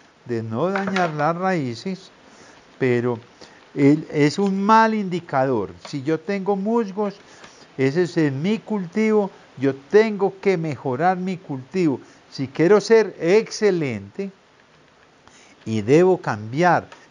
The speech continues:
el trabajo que yo tengo en Alma del Bosque con los musgos.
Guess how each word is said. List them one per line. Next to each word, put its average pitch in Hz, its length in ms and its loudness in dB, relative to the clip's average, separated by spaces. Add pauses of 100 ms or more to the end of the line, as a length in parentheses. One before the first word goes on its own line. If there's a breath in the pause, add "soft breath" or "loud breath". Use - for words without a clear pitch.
el 117 360 -4
trabajo 147 720 0
que 143 100 -8
yo 120 160 -4
tengo 165 320 -4
en 127 100 -6
Alma 185 360 -2
del 190 100 -2
Bosque 165 460 -2 (360 loud breath)
con 170 220 0
los 160 160 0
musgos. 104 420 -10